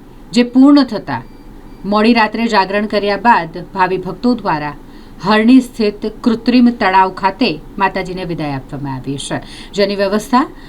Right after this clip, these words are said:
ખાસ વડોદરા મહાનગરપાલિકાની ટીમ દ્વારા કરવામાં આવી હતી. કાયદો અને વ્યવસ્થાની પરિસ્થિતિ જળવાઈ રહી, કોઈ પણ રીતે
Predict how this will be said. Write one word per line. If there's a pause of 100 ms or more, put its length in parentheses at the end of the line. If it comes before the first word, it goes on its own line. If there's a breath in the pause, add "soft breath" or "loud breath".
(240 loud breath)
ખાસ
વડોદરા
મહાનગરપાલિકાની
ટીમ
દ્વારા
કરવામાં
આવી
હતી.
કાયદો
અને
વ્યવસ્થાની
પરિસ્થિતિ
જળવાઈ
રહી,
કોઈ
પણ (540 loud breath)
રીતે